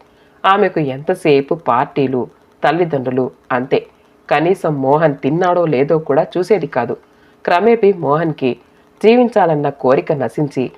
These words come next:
తన పనులు తాను యాంత్రికంగా చేసుకుంటున్నాడు. ఒకరోజు ఏదో ఆలోచిస్తూ రోడ్డు మీద నడుస్తున్నవాడు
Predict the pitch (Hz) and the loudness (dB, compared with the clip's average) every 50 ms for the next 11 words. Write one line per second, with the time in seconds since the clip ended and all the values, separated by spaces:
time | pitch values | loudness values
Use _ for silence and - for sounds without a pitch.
0 | - _ _ _ _ _ 214 202 208 196 190 - 139 143 170 196 208 208 196 170 | -20 _ _ _ _ _ 0 2 2 0 0 0 0 2 2 2 2 0 0 -2
1 | 165 170 160 156 143 123 123 160 190 - - 170 165 135 123 127 160 190 - - | -2 -4 -4 -2 -2 0 0 -2 -2 -4 -6 -6 -6 -4 -4 -2 -4 -2 0 -2
2 | 196 185 - - 156 151 - 143 135 131 120 117 - - _ _ _ _ _ _ | -2 -2 -2 -4 -6 -4 -4 -4 -4 -2 -2 -2 -4 -6 _ _ _ _ _ _
3 | _ _ _ _ 208 202 202 - 156 139 143 147 147 156 139 131 147 - - _ | _ _ _ _ -2 -2 0 2 2 2 2 2 2 2 0 0 -2 -8 -18 _
4 | _ _ _ _ _ - 180 180 190 196 202 - - - 131 143 165 175 156 151 | _ _ _ _ _ 0 2 2 4 4 2 0 0 0 0 2 2 2 2 0
5 | 135 127 - - 131 120 - - _ _ _ _ - 170 180 214 226 196 180 151 | -2 -6 -4 -4 -4 -4 -4 -10 _ _ _ _ 2 4 4 4 4 2 0 0
6 | 131 131 143 165 165 151 135 151 160 160 - 180 160 151 135 131 127 127 131 127 | 0 0 0 0 0 0 0 -2 -4 -4 -4 -4 -2 -2 0 -2 -2 -2 -2 -6